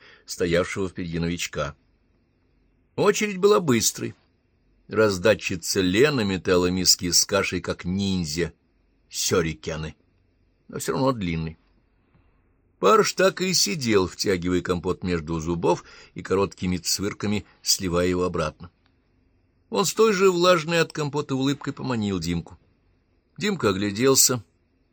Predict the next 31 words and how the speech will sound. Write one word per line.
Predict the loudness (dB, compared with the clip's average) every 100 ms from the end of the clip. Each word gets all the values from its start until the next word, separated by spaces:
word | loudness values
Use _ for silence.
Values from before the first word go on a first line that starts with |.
| _
увидел, | -8 -4 -2
что | -2 0 0 0
жёсткий | -2 2 2 0 -2
затылок | 0 0 -2 0 0
садится | -2 -4 -6 -6 -8 -18 _
к |
зелёным | -2 2 2 2 0
совсем | -2 -2 -2 -2
пацанам | -4 -4 0 0 -2 -10 _
в | -2
дальнем | 0 0 -2
конце, | -4 0 0 0 -4 _ _ _ _ _ _
и | -8
за | -4 -2
ними | 0 0
есть | 0 -2 -4
одиночное | -2 0 -2 -2 -4 0
место, | 2 0 0 -6 _
вообще | -8 -4 -2 -2
без | -2
стола, | -2 2 2 2 _ _ _ _ _
откидная | -2 -2 -2 -2 2 4 4 4
доска | 4 2 2 2 2
в |
углу, | 2 -2 -4 -4 -8 -20 _
которую | -8 -2 -2
никто | -2 0 0
не | 2
занимал, | 0 -2 0 2 0
потому | -2 -8
что | -4 -4